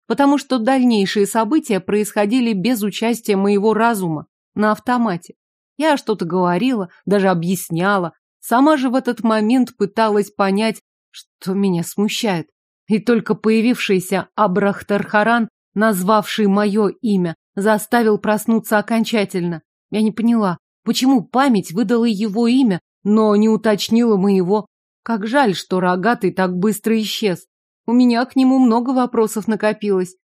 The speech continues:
В частности, самый главный. Откуда он меня знает? Неужели я тоже демоница? Даже подняла руки и потрогала голову. Рогов точно не было, как и хвоста.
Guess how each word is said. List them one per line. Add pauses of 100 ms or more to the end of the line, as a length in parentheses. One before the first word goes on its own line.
(120)
В
частности,
самый
главный. (440)
Откуда
он
меня
знает? (380)
Неужели
я
тоже
демоница? (460)
Даже
подняла
руки
и
потрогала
голову. (240)
Рогов
точно
не
было,
как
и
хвоста.